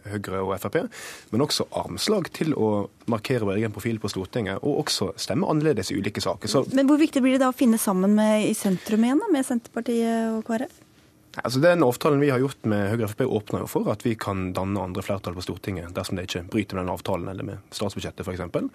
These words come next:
Speaker 1: Så det kan nok bli aktuelt, men det må jo ikke være fordi det er et mål i seg selv. Det må det være fordi vi mener at det er et oppriktig, eh, politisk, eh, mål å gjøre de vedtakene det vil være snakk om. Og i noen områder så er jo vi og Senterpartiet, eh,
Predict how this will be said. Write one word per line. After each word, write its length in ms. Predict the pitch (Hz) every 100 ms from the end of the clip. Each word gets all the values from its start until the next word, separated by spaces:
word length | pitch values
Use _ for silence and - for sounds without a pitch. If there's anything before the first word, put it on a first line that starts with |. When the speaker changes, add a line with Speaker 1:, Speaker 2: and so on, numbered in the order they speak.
| - - -
Speaker 1:
Så 140 | - 131
det 140 | 131
kan 160 | - 269
nok 240 | 123 - -
bli 220 | 117 113
aktuelt, 720 | - - - 110 139 - - -
men 160 | 107 117
det 220 | 113 127
må 80 | 127
jo 240 | 135 110 101
ikke 240 | - 117
være 100 | 117
fordi 140 | 117
det 80 | 110
er 80 | 107
et 80 | 107
mål 160 | 107
i 40 | 95
seg 80 | 104
selv. 240 | - 143
Det 80 | 127
må 80 | 110
det 80 | 156
være 80 | 131
fordi 240 | 117 113
vi 80 | 107
mener 220 | 95 107
at 80 | 101
det 120 | 107
er 100 | 95
et 80 | -
oppriktig, 480 | - 104 - - 82 87 -
eh, 140 | 87 101 98
politisk, 680 | 104 98 - 98 - - -
eh, 400 | 104 92 92 104 - -
mål 300 | 120 127 127
å 100 | 107
gjøre 300 | 101 107 120
de 160 | 110
vedtakene 400 | 101 95 - -
det 60 | 90
vil 80 | 90
være 140 | 101 -
snakk 240 | - -
om. 160 | 185 98
Og 160 | 120
i 100 | 123
noen 380 | 131 135 175 135
områder 260 | 101 95 160
så 140 | 294
er 80 | 254
jo 20 | 185
vi 80 |
og 60 | 147
Senterpartiet, 580 | - 135 - 101 92 87 - - - - -
eh, 340 | 98 98 95